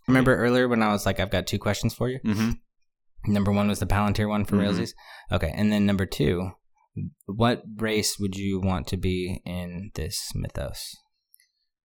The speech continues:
Speaker 1: if you were thrust into it?
Speaker 2: Well, I've always thought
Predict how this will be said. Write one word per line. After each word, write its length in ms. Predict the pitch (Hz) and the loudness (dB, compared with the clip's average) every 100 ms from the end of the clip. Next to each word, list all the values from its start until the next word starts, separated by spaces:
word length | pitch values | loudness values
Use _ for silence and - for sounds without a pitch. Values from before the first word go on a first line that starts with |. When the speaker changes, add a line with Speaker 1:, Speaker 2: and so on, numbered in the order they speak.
| _ _ | _ _
Speaker 1:
if 140 | 113 | -4
you 80 | 107 | 0
were 120 | 98 | 0
thrust 400 | 98 95 95 - | 0 0 -2 -2
into 280 | 95 92 98 | -2 -2 -2
it? 120 | 101 - _ _ | -4 -6 _ _
Speaker 2:
Well, 320 | - 147 139 | 0 6 8
I've 220 | 120 107 117 | 8 4 6
always 320 | 123 113 107 | 6 6 4
thought 340 | 95 90 87 | 2 2 0